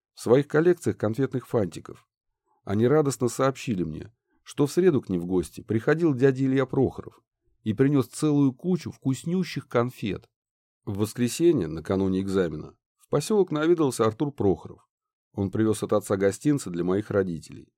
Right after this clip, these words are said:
Две палки копченой колбасы, изготовленные на нашем новосоветском колбасном заводе. Мы его продукцию на городских прилавках встречали очень редко, чем моих папу и маму немало удивил. Директор швейной фабрики раньше не баловал соседей презентами.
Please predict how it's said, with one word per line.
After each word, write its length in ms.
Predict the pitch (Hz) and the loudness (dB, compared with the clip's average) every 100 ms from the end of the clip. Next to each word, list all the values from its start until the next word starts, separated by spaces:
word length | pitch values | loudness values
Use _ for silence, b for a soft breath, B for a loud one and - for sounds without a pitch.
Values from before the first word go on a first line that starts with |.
| _ _ _ | _ _ _
Две 200 | 87 92 | -2 0
палки 320 | 98 104 87 82 | 4 2 2 -4
копченой 440 | 87 82 87 78 | -6 -4 -6 -4
колбасы, 600 | 85 85 92 - 143 139 _ _ - | -4 -4 -4 -4 -6 -8 _ _ -12
изготовленные 640 | 107 110 143 185 165 113 | -6 -2 2 2 2 2
на 140 | 95 98 | 2 0
нашем 300 | 87 - 92 | -2 -4 -4
новосоветском 640 | 98 - 120 139 - 95 | -4 0 0 0 -6 -8
колбасном 480 | 95 92 98 - 95 | -4 0 0 0 -4
заводе. 500 | 101 101 87 73 - _ _ _ _ _ - | 0 0 -2 -6 -14 _ _ _ _ _ -2
Мы 160 | 127 | 4
его 180 | 156 147 | 4 4
продукцию 500 | 139 147 190 185 110 | 2 2 0 -4 -4
на 40 | 92 | 0
городских 440 | 92 95 - 90 | 2 2 2 -8
прилавках 640 | - 95 87 82 - - _ _ _ | -2 0 0 -2 -14 -20 _ _ _
встречали 640 | - 127 139 - 175 160 - - | -12 -6 -6 -2 -2 -2 -4 -4
очень 420 | 233 - 104 95 | -6 -4 -4 0
редко, 480 | 90 82 - - - _ _ _ _ | 0 -2 -6 -18 -18 _ _ _ _
чем 280 | - 110 110 | -4 0 2
моих 320 | 107 110 - | 2 2 2
папу 380 | 120 117 110 104 | 2 2 4 2
и 40 | |
маму 480 | 104 131 139 87 - _ - | 4 2 0 -4 -10 _ -6
немало 420 | 101 98 95 98 | -2 0 2 2
удивил. 580 | 104 107 120 101 78 - _ _ _ _ _ | 0 0 -2 -2 -4 -10 _ _ _ _ _
Директор 420 | 90 139 185 160 | 0 4 4 2
швейной 360 | - 160 156 139 | -2 0 2 2
фабрики 440 | - 175 127 90 | 2 0 0 -2
раньше 400 | 92 127 120 - | 2 2 2 -2
не 160 | 110 156 | -4 -2
баловал 400 | 160 123 90 82 | 2 2 2 0
соседей 540 | - 110 - 156 90 | -2 -2 -2 -6 -6
презентами. 760 | 78 101 104 87 73 - - | -6 -4 0 0 -2 -10 -18